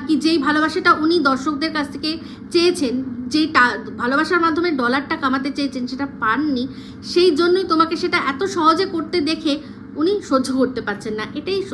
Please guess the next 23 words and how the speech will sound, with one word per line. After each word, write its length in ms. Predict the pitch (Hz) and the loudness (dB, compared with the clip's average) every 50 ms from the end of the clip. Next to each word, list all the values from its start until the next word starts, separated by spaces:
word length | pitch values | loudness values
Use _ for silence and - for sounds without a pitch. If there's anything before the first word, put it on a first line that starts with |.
| - - | -6 0
একদম 420 | 254 277 302 302 294 - 392 403 381 | 2 2 2 0 -2 -4 -4 -4 -2
সত্যি 340 | - 302 269 254 - - 226 | -2 -4 -4 -4 -6 -10 -10
কথা, 240 | 202 185 - - - - - - - - - - - | -10 -10 -10 -12 -14 -14 -14 -16 -16 -16 -16 -10 -6
এর 160 | - 254 254 | -2 0 0
বাইরে 280 | 247 262 269 277 320 330 | 2 2 2 2 2 2
আর 120 | 311 294 294 - | 2 0 -2 0
কিচ্ছু 320 | 302 302 - - - 262 | -2 -2 -2 -2 -4 -4
না। 300 | 226 196 - - - - - - - - - | -4 -4 -6 -10 -12 -14 -16 -16 -14 -6 -4
আর 220 | 208 214 208 208 202 233 | -2 -2 -2 0 2 2
তবে 200 | 294 294 349 381 | 2 4 2 2
হ্যাঁ, 220 | 311 311 330 415 415 - - - - - | 2 2 2 2 0 -4 -10 -14 -6 0
আমার 220 | - 285 320 349 339 | 2 4 6 6 6
মাথায় 300 | 330 320 - 370 370 359 | 4 4 4 2 0 2
একটা 300 | - 277 285 - 330 311 | 2 0 -2 0 -2 -2
জিনিস 300 | 311 339 359 349 - - - | 0 0 0 -2 -2 -4 0
খুব 240 | - 415 440 392 320 | 2 4 4 4 4
ঘুরছিল 400 | 285 359 370 370 370 392 370 403 466 480 - - - - - - | 2 2 2 4 4 4 4 4 2 0 -4 -12 -16 -16 -12 -2
যে 140 | 262 311 381 | 0 0 0
উনি 240 | 392 359 359 403 466 494 427 | 2 2 2 2 4 4 4
তোমার 280 | 415 392 427 440 403 | 6 6 8 8 8
নাম্বারটা 540 | 330 262 269 277 311 339 403 415 415 - 381 | 8 8 8 8 8 6 6 6 4 0 -2
কি 160 | - - 262 - | -2 -2 -6 -4
করে 240 | - 247 247 285 359 | -4 -2 -2 -2 -4